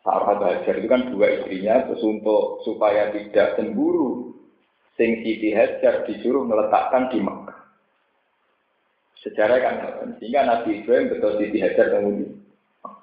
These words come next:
Supaya nggak ketemu marunya yang di Palestina. Terus dari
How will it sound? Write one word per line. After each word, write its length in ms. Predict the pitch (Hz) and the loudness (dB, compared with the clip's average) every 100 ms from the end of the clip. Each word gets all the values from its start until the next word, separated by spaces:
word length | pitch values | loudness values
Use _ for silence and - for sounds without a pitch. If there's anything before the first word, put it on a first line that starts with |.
| - - _ - | -20 -20 _ -10
Supaya 400 | 101 110 120 120 | -2 0 2 2
nggak 240 | 110 - | 0 -2
ketemu 320 | 104 113 117 | -2 -2 -2
marunya 560 | 110 104 104 107 120 113 | 2 2 0 -2 0 2
yang 240 | 107 101 | 2 -2
di 160 | 120 - | -4 -2
Palestina. 560 | 110 92 - - - - _ _ _ _ _ _ _ _ _ _ _ _ | 0 2 0 -6 -16 -20 _ _ _ _ _ _ _ _ _ _ _ _
Terus 240 | - - - - | -8 -8 -8 0
dari 240 | 101 | 2